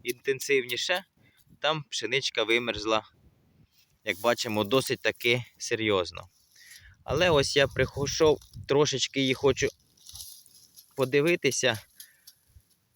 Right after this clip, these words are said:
Як придивлятися на окремо взяту рослинку, то можна помітити, що приморожена, приморожена вона досить таки серйозно, але вже є признаки того, що вона хоче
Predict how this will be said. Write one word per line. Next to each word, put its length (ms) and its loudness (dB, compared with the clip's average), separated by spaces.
Як 180 0
придивлятися 640 2
на 260 2
окремо 420 0
взяту 480 2
рослинку, 640 0
то 100 -2
можна 300 0
помітити, 720 0
що 200 2
приморожена, 840 2
приморожена 680 0
вона 300 0
досить 300 -4
таки 240 -4
серйозно, 640 -4
але 420 0
вже 360 0
є 200 2
признаки 640 0
того, 340 2
що 240 -2
вона 280 0
хоче 560 0